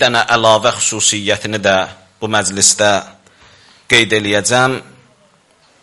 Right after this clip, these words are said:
ki, mövzu biraz da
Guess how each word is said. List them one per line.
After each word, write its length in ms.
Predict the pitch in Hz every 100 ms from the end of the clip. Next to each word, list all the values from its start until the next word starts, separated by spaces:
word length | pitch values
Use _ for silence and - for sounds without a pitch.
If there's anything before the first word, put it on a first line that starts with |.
| _ _ _ - _ _ _ _ _ _ _ _ _ _
ki, 200 | - 160 156 - - _ _ _ _ _ _ _ -
mövzu 380 | 117 131 117 147 127
biraz 320 | 139 127 110 95
da 260 | 107 101